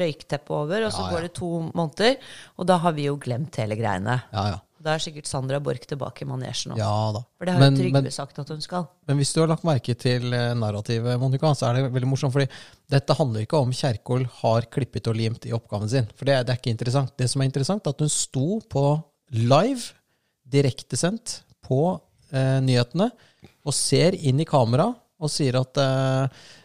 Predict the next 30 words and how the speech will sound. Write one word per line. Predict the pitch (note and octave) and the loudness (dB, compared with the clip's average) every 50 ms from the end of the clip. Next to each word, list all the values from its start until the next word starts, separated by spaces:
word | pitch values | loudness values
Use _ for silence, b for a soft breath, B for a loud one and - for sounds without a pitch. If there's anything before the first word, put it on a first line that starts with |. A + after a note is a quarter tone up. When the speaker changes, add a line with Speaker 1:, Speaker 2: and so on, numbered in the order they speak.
| B B - | B B -4
Speaker 2:
eh, | C3+ C3 B2+ B2+ B2 B2 B2 B2 | -2 0 0 0 0 0 2 4
"Jeg | B2 C3 C#3 C#3+ C3+ | 4 4 4 4 2
har | C#3 C3+ D3 | 2 2 2
ikke | - D3+ - - - C#3 C3+ | 0 -2 -4 -4 -2 0 0
jukset, | C3 - - - - D#3 D#3 - - - - C#3+ | 0 0 -2 0 2 2 2 2 0 -8 -8 -4
eh, | C3+ C3 B2+ B2+ B2 | -2 0 0 0 0
vi | A#2+ A#2 B2 B2 | 0 0 2 2
har | B2+ C#3 | 2 2
brukt | C#3 C3+ D3 - - - - | 2 0 -2 -4 -4 -6 -6
samme | - - - E3 C#3+ A#2+ G#2+ G#2+ | -4 0 0 0 0 0 0 0
metode | A2 B2+ - - - - G3 F3 C#3+ A#2+ A2 G#2 C#3 F3+ | 0 0 0 -2 -4 -4 -2 0 0 0 0 2 2 2
og | F#3 D#3 C#3+ C#3 | 4 4 2 2
lest | C3 B2+ B2+ C#3+ D3+ - - - | 2 2 2 2 0 -2 -4 -4
de | - D3+ | -4 -4
samme | - - E3 C#3 C#3 C#3 | -2 -2 -2 0 0 -2
bøkene | C3 C3+ B2+ A#2+ A#2+ A#2 A2 - - - F3+ G3 | -2 0 0 0 0 0 -2 -4 -6 -4 -4 -2
som | - A3 G#3 G#3 | 0 -2 -2 0
den | G#3 | 0
andre | F#3+ E3+ C#3+ D3+ D#3 | -2 -2 -2 -2 -2
oppgaven, | - - - C3 A#2+ C3 C3+ C#3+ D3 C3+ B2 | -4 -4 -4 -2 -2 0 -2 -4 -6 -4 -4
derfor | B2+ A#2 A#2 G2+ - - - D3 D#3 D3 C#3+ | -2 -2 -2 -4 -8 -10 -2 0 0 0 2
vil | B2 B2+ A2+ A#2 | 0 -2 -2 0
man | A#2+ C3 C3 B2+ | -2 -2 -2 -2
finne | - D3+ B2 A2+ A#2+ | -2 -2 -2 -2 -2
likheter." | A#2+ A2+ G#2+ G2+ - - A#2 - - C3+ C3 A#2+ A#2 _ _ _ _ _ _ _ _ _ - | -4 -4 -6 -8 -6 -6 -6 -2 0 0 0 0 -2 _ _ _ _ _ _ _ _ _ -6
Det | - C3 | -2 0
vil | C3+ C3 | 0 2
si | C#3+ C#3 | 2 0
at, | C3 - | 0 2
eh, | D3+ D3+ D#3 | 0 0 0